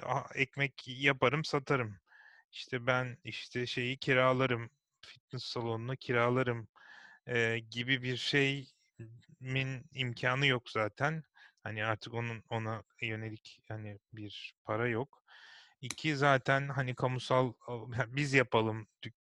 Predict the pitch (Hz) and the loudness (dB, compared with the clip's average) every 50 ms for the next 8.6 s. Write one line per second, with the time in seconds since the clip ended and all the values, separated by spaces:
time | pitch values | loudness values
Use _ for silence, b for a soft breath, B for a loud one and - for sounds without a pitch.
0 | _ - - 120 117 110 107 107 107 117 120 120 123 120 110 - - 120 117 107 | _ -10 -4 -2 -2 -2 -2 -4 -4 -4 0 0 0 0 0 0 0 -2 -2 -2
1 | 110 113 104 113 113 107 - - - 117 113 - - - - 123 113 113 120 120 | -2 -2 0 0 0 0 -2 -4 -8 -10 -10 -10 -10 -4 0 0 0 2 4 4
2 | 120 120 123 123 117 123 120 120 117 120 117 110 - - 123 120 123 131 120 120 | 4 2 2 -2 -6 -8 -10 -10 -8 -8 -6 -6 -4 -4 -2 0 0 2 2 0
3 | 101 - B B B B B B B _ 107 101 104 104 113 151 185 175 - - | -2 -2 B B B B B B B _ -4 -2 0 0 2 0 0 0 -2 -2
4 | 127 131 139 147 151 170 175 175 175 175 170 165 165 156 147 B B B B B | 0 2 2 2 4 4 4 2 2 2 2 2 2 2 -2 B B B B B
5 | B _ - 127 120 - - - 143 143 147 147 - - 165 185 196 196 - - | B _ -6 -6 -4 -2 4 6 6 8 8 6 4 4 6 6 6 6 2 -2
6 | - - b b b b b b b b b b b b b b b b b b | -10 -16 b b b b b b b b b b b b b b b b b b
7 | b b b b b b _ - - 127 131 131 131 131 131 127 131 123 123 117 | b b b b b b _ 2 4 6 8 8 8 8 6 6 6 4 4 2
8 | B B B B B B B B - - _ - | B B B B B B B B -18 -16 _ -12